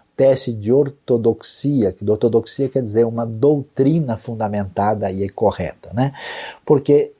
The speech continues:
na realidade da divindade você tem a unidade de Deus,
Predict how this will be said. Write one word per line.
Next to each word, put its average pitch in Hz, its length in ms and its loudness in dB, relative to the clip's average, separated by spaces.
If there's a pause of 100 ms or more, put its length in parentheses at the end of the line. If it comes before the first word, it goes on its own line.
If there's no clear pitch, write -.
na 156 500 0
realidade 117 720 0
da 101 120 0
divindade 110 640 -2
você 139 340 -2
tem 104 360 -4
a 104 100 -2
unidade 104 1040 0
de 104 160 -2
Deus, 131 500 -4